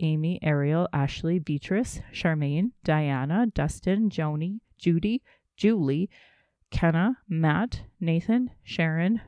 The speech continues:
Tiffany, and Veronica. Thank you for signing up. If you value listening and can afford to give, thank you. For those who cannot afford to give but listen in,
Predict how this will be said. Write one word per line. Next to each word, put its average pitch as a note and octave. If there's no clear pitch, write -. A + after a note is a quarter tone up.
Tiffany, G3
and E3
Veronica. D3
Thank G#3
you B3
for A3+
signing F3
up. C#3+
If G3
you A#3+
value D4
listening F3
and D#3
can E3
afford A3
to -
give, A#3
thank C4+
you. C#3+
For -
those F3+
who G3
cannot G#3
afford E3
to -
give D#3+
but -
listen E3+
in, A3+